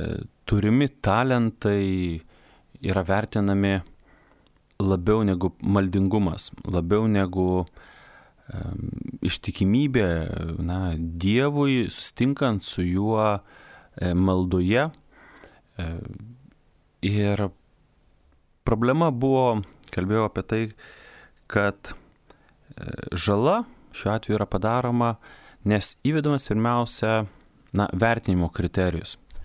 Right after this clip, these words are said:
Vertinimo kriterijus, kuris, na, tam tikrą prasme žmonius, žmonės, e,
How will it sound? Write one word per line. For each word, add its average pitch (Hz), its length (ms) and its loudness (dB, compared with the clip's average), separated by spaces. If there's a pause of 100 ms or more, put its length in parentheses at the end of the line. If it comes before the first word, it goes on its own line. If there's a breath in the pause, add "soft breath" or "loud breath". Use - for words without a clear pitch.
(380 loud breath)
Vertinimo 113 340 2
kriterijus, 156 560 0 (2500 loud breath)
kuris, 135 540 2 (800 loud breath)
na, 196 200 -4 (280)
tam 117 200 2
tikrą 170 240 0
prasme 131 400 0
žmonius, 117 680 0
žmonės, 113 580 2
e, - 400 -8